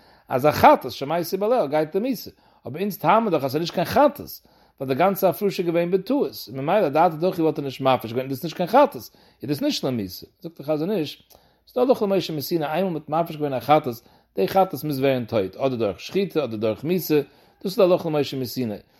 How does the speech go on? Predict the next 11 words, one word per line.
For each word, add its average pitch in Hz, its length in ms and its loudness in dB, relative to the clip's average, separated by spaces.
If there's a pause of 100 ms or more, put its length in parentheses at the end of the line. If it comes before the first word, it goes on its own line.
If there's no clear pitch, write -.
(320)
ממילא, 160 480 4
א 127 40 0
פילע, 196 400 2 (580)
עס - 140 -16
איז 139 100 -2
ענן 156 300 2
צדי, 170 500 0
אז 123 120 -2
איינער 156 320 -2
וויל 160 300 2
נישט - 360 -6